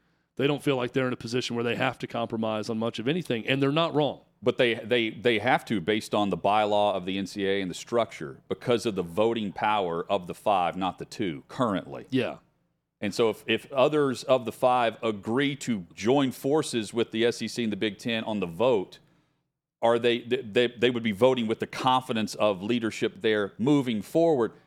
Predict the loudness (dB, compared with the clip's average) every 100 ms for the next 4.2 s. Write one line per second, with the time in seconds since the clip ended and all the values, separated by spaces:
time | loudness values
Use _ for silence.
0 | _ _ _ -2 2 2 0 2 2 4
1 | 2 2 -2 -2 -2 -2 2 2 2 0
2 | -2 -6 -6 -6 -6 -6 -4 -4 -4 0
3 | 0 2 0 -2 -2 -4 -4 -6 -8 -8
4 | -10